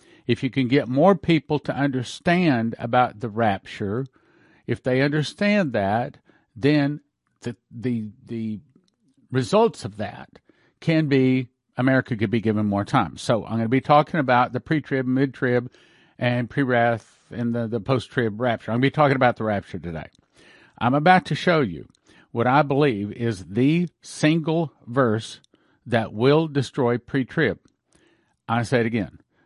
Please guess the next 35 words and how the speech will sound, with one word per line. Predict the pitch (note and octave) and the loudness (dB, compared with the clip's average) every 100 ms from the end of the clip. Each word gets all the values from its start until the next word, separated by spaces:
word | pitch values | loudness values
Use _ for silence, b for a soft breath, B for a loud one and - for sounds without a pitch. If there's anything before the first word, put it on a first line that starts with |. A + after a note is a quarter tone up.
| _ | _
I'm | - | -8
gonna | G#2 A2 | -4 -2
show | - | 0
you | D3 B2+ | 0 0
the | G#2 A2 C#3 E3 D#3+ _ - | 0 2 2 2 -4 _ -20
single | - D#3 D#3+ E3 E3+ - | -4 0 0 -2 -4 -2
verse | C3 A2 A2+ - - _ _ _ _ _ _ | 0 0 -2 -6 -20 _ _ _ _ _ _
that | A#2 A2+ | -4 0
will | A#2+ A#2+ | 0 -2
destroy | C3 A#2+ - A#2 | -2 -4 -2 -2
pre-trib. | G#2+ - B2 - D3+ G2 | -2 -4 -6 0 0 2
And | A#2+ G#2+ b b b b b _ - _ - - | 0 -2 b b b b b _ -20 _ -20 -14
I'd | G#2+ A#2+ | -8 -4
have | C3+ D#3 | -2 -2
to | D#3 | -4
say, | C3+ F3+ D3+ B2 | 0 4 4 0
I | - A#2 | -4 -4
don't | B2+ | -2
even | C3 B2+ | -2 -2
think | A#2+ C3+ B2 | -2 -2 2
I'd | A#2+ | 2
even | A#2 A2+ | 0 -4
seen | - D#3 D3 | -2 0 0
it | - | 0
this | G#2+ - | -6 -2
way | A2 G#2 A#2 | 0 0 -2
until | A2 G#2 - A#2+ A#2 A#2+ | -6 -8 -4 -2 -2 -4
he | - A2 | -6 -6
showed | G2+ C3+ C3 | -2 0 0
me | A#2+ | 0
this | G#2 A2+ - | 0 -2 -2
in | G#2+ | -8
the | |
prayer | - E3 D#3 | -2 -2 -2
closet. | - D#2+ D#2+ | -4 -6 -10